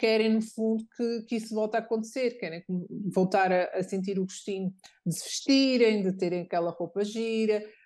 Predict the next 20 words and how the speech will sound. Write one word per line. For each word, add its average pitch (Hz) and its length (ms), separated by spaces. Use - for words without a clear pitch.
de 170 160
se - 160
sentirem 175 720
com 175 180
um 165 40
estilo 170 440
mais 165 240
apropriado 214 880
e, 202 400
obviamente, 196 680
tudo 196 260
isso 190 240
faz 190 240
com 190 300
que, 196 320
eh, 196 420
cheguem 208 280
à 190 120
conclusão 202 480
que - 60